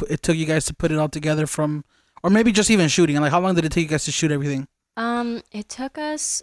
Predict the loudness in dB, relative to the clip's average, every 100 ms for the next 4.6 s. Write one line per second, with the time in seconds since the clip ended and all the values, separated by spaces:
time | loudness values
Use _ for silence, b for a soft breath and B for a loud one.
0 | -10 -12 -8 -6 -6 -4 -4 -6 -8 _
1 | _ _ _ -4 -2 -2 0 -2 -2 -4
2 | -2 0 -2 -4 -6 -4 -4 -6 -8 _
3 | -8 -4 -4 -6 -6 -8 -6 -8 -8 -8
4 | -10 -14 -12 -10 -8 -10